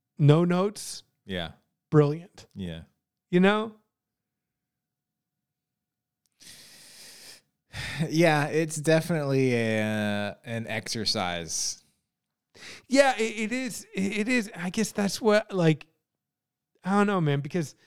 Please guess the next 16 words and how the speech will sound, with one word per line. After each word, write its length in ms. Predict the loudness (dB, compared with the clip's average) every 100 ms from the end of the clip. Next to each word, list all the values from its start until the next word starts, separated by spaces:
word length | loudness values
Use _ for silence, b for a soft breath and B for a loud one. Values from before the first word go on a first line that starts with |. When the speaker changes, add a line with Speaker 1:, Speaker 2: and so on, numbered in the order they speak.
| b b b
Speaker 1:
again, 340 | -2 2 0 -2 -6
it's, 180 | -6
it's 240 | -4 -6 0
not 400 | 0 0 -4 -10 -6
a, 440 | -2 0 0 -2 -6
a 60 |
question 380 | -4 -2 0 0
of 100 | 0
value. 760 | 0 0 0 0 -2 -4 -8 -10 _ _ _ _ _ _ _
There's 140 | 0 2
a 60 |
lot 380 | 2 2 0 0
of 140 | -2
experiments, 1080 | -4 -8 -12 -14 _ -4 2 4 2 0 -2
quote 180 | -2 -2
unquote, 480 | -2 -4 -4 -4 _